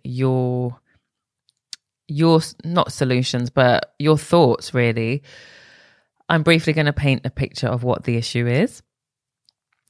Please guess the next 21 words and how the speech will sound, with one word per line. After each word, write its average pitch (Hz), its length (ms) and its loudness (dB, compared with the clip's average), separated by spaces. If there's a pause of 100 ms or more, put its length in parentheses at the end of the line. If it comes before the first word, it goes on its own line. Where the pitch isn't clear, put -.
My 151 220 4
subject 151 680 0
is 139 320 0
the 147 140 2
one 135 340 0
and 131 340 0
only 127 560 0
Grace 120 320 0
Coddington, 117 760 -2 (100)
the 143 140 -2
fashion 139 500 -2
editor 127 540 0
who 135 400 0
is 135 260 0 (100)
truly 156 440 2
iconic. 131 640 0
I 131 100 2
don't 143 420 0
need 131 420 -2
to 131 180 -2
just - 440 -8